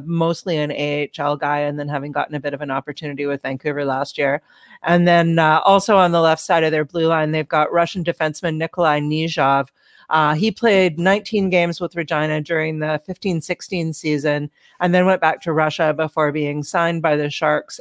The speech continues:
as an undrafted free agent in twenty nineteen. Um, he's a big dude. He's six three and over two twenty pounds.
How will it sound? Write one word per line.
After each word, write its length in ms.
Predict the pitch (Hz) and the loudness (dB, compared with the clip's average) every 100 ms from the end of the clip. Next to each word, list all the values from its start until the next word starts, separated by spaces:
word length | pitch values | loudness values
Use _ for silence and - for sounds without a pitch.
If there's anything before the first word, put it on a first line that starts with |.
| - | -2
as 320 | 165 160 151 | 0 0 -4
an 200 | 175 160 | -4 -4
undrafted 560 | 156 156 156 147 165 - | -4 -4 -2 -2 -6 -10
free 180 | 160 151 | -4 -4
agent 300 | 151 143 147 | -4 -8 -8
in 100 | 147 | -10
twenty 240 | 156 143 | -8 -6
nineteen. 640 | 139 135 - - 170 139 139 _ - - 190 | -6 -8 -10 -8 -4 -4 -8 _ -20 -10 0
Um, 300 | 156 147 156 | 2 2 2
he's 200 | 190 180 | 2 2
a 80 | 151 | 2
big 340 | 202 196 170 | 2 2 2
dude. 280 | 165 156 151 | 0 2 2
He's 220 | 156 151 | -2 -4
six 280 | 185 - - | -8 -10 -10
three 300 | 170 160 156 | 0 2 2
and 100 | 156 | 2
over 180 | 151 151 | 0 -2
two 220 | - 165 | -4 -6
twenty 260 | 165 156 | -4 -4
pounds. 560 | 147 151 147 143 147 | -2 0 0 0 -4